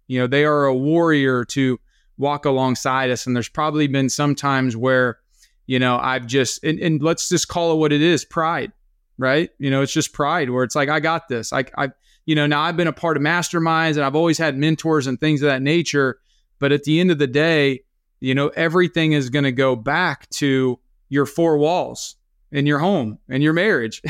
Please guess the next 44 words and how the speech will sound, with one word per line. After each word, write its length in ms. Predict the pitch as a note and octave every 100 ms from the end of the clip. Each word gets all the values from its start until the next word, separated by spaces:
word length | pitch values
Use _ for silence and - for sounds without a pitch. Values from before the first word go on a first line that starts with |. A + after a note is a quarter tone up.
| G3+ -
<laughs> 280 | - - _
you 160 | D3 D3
know? 300 | D3 D3+ D3
And 160 | C#3+
so, 480 | - D#3+ D3 C3+ A#2+ - _ -
um, 460 | C#3 C3 A#2+ A#2+ - _ _ _ -
I 160 | C3 D3+
think, 220 | E3 D3+ - -
you 140 | D3+
know, 200 | C#3+ C#3+
if 140 | C#3+
you, 140 | D#3+ E3+
if 160 | F#3 F3
you 100 | F3
have 120 | E3
a 60 |
family 420 | D3+ F3+ F3 D#3+ C#3
business, 560 | D#3 F3+ C#3+ C#3 -
whether, 380 | C#3+ D3 C#3+ B2+ - _
you 60 | D3
know, 120 | D3
my 160 | D3 D3+
brother 420 | C#3 F3 E3+ D3+
is 140 | C#3
my 160 | C#3+ C3+
business 360 | C3 D3+ C#3
partner 460 | - D3+ C#3 C#3 C#3
in 80 | C3+
my 120 | C3
marketing 460 | C3+ C#3+ C#3 C3+ C3+
and 80 | B2
consulting 520 | B2 E3 E3 C3+ A#2
company, 320 | A#2+ A2+ A#2
or 80 | A#2+
I 120 | B2+
know 140 | B2+
you're, 300 | C3 C3 C#3 C3+
you 100 | C3+
know, 180 | B2+ B2
in 140 | B2
business 340 | B2 B2+ B2 -
with 120 | A#2+
your 100 | B2
dad, 300 | C#3 D3